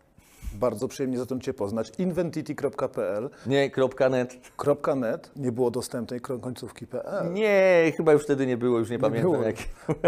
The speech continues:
Speaker 1: Dość ciekawa nazwa przez V, Invent-
Speaker 2: Inventity, tak, tak.
Speaker 1: Inventity P L. Dobrze, my również zapraszamy do, y, oglądania, lajkowania, pisania komentarzy oraz zostawienia swoich sku-, subskrypcji na YouTube.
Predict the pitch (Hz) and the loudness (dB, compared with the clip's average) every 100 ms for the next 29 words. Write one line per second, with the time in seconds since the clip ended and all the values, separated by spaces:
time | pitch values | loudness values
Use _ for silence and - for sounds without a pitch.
0 | 165 180 151 160 151 139 139 131 117 135 | 2 0 2 2 2 2 2 -2 0 -2
1 | - 147 - 120 190 220 160 127 110 156 | -2 -6 0 0 0 -2 -6 -6 -6 -8
2 | 170 135 151 143 143 139 131 117 107 104 | -8 -4 -2 4 4 4 -2 -2 -4 -4
3 | 95 - - 131 123 98 98 98 - 82 | -4 -8 -10 -6 -8 -8 -14 -14 -10 -10
4 | 73 - - - 185 151 139 156 175 175 | -10 -12 -20 -6 -4 0 0 2 0 0
5 | 170 123 131 131 - 147 120 123 110 135 | -2 -2 -2 -4 -4 -4 -2 -2 0 -2
6 | 135 156 156 147 135 135 160 120 156 160 | -4 -4 0 0 2 2 2 4 4 4
7 | 165 156 175 147 117 - - 135 160 196 | 2 2 2 2 -4 -4 -6 -6 -6 -6
8 | 190 175 170 135 113 101 107 110 - - | -6 -4 -2 -2 -2 -4 -4 -6 -10 -18
9 | - - 127 - 135 135 127 - 160 - | -16 -8 -8 -4 -4 -4 -6 -6 -6 -8
10 | - 196 - 196 - 180 175 - 127 113 | -8 -8 -8 -10 -2 -2 -2 -6 -6 -4
11 | 113 113 110 170 | -4 -6 -4 -4